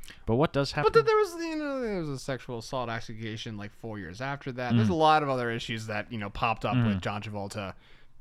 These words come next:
Speaker 2: after this movie that,
Speaker 1: Yeah.
Speaker 2: you know, you could probably contribute to some of the, some of the issues.
Speaker 1: I mean, we'll talk about in the retrospective era what's going on in his personal life right around this time,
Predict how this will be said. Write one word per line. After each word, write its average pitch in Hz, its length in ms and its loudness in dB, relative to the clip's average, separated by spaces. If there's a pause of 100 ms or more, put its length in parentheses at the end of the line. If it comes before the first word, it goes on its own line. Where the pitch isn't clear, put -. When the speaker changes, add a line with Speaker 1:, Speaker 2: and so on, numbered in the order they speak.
(300)
Speaker 2:
after 113 440 6
this 95 240 -6
movie 87 400 -6
that, 117 100 6
Speaker 1:
Yeah. 98 240 6
Speaker 2:
you - 60 -6
know, 95 100 -8
you 101 100 -6
could - 100 -10
probably 107 200 -2
contribute 101 420 -8
to 98 80 -8
some 101 200 -6
of 92 160 -8
the, 87 180 -10 (220)
some 101 160 -8
of 82 80 -12
the 80 100 -10
issues. - 420 -12 (100)
Speaker 1:
I 127 100 10
mean, 135 220 6
we'll 127 180 6
talk 170 240 6
about 156 140 2
in 139 40 2
the 120 80 6
retrospective 110 480 4
era 92 100 4
what's 92 140 2
going 92 140 2
on 87 100 0
in 85 40 -4
his 85 80 -8
personal 98 400 -2
life 101 180 -2
right 107 120 4
around 107 180 4
this 110 160 0
time, 123 360 2